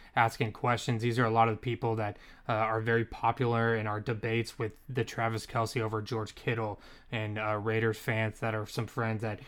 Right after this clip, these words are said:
wanna know about Darren Waller. So we just kinda wanted to give you guys a heads up of, of where these pos-, people are falling, uh, in case the popular names that you're seeing here, if you want these guys, these are,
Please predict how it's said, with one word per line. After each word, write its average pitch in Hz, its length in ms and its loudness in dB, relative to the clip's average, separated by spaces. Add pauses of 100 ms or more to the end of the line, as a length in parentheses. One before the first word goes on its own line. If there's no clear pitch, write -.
(180)
wanna 113 240 0
know 110 140 2
about 107 280 2
Darren 110 240 0
Waller. 107 400 2
So 113 320 0 (280)
we 131 100 6
just 135 180 4
kinda 147 220 8
wanted 135 240 8
to 120 80 4
give 117 200 0
you 120 80 -2
guys 117 220 2
a 110 80 -2
heads 113 320 0
up 113 240 2
of, 110 260 0 (300)
of 113 380 0
where 120 300 6
these 127 200 2
pos-, 120 240 -4 (140)
people 123 560 0
are 117 160 2
falling, 135 600 4 (320)
uh, 113 240 4
in 117 200 0
case 127 380 4
the - 160 -6
popular 123 540 4
names 110 360 0
that 110 220 -2
you're 110 200 -4
seeing 127 400 2
here, 143 300 4 (240)
if 117 180 -6
you 127 100 2
want 117 320 2
these 107 180 -4
guys, 107 420 0 (260)
these 117 200 0
are, 120 240 2